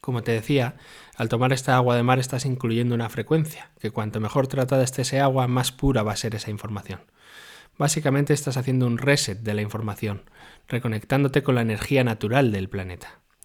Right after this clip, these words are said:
Del mismo modo que cuando el agua retorna al mar, ésta vuelve a estructurarse gracias a los cristales minerales, cuando tú incorporas agua de mar, lo que estás haciendo es resintonizar tus células con esa información original del planeta.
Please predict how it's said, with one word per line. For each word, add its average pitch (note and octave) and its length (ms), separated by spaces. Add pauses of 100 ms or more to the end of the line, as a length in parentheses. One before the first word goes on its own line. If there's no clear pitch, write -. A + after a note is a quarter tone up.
(380)
Del B2 180
mismo C3 260
modo C3+ 300
que A2 120
cuando G#2+ 280
el A2+ 80
agua B2 200
retorna A#2+ 400
al A#2 80
mar, C3 280 (240)
ésta B2 340
vuelve A#2+ 220
a A2+ 40
estructurarse B2+ 640
gracias A#2 360
a A2+ 40
los A2 140
cristales A#2 480
minerales, C3 600 (400)
cuando A2+ 280
tú D3 100
incorporas C#3 560
agua C#3 200
de C#3 80
mar, D3+ 280 (100)
lo A2+ 140
que A#2+ 60
estás C3 200
haciendo C3+ 300
es C3 80
resintonizar C3+ 1000
tus B2 200
células C#3+ 420
con A#2 280
esa C3+ 140
información B2+ 600
original G2 460
del G2 140
planeta. F#2+ 460